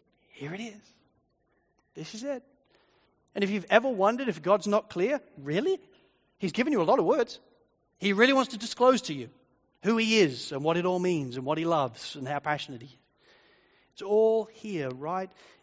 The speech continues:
in this book. Martin Luther, a quote I've used before, but we'll probably use a hundred times again. "The Bible is alive. It speaks to me. It has feet. It runs after me. It has hands.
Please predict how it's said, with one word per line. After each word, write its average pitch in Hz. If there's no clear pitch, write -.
in 170
this 170
book. -
Martin 165
Luther, 170
a -
quote 170
I've 151
used 160
before, 165
but 139
we'll 131
probably 151
use 147
a 135
hundred 147
times 156
again. 170
"The 190
Bible 233
is 233
alive. 202
It 165
speaks -
to 135
me. 135
It 214
has 185
feet. -
It 165
runs 165
after 220
me. 214
It 185
has 170
hands. 214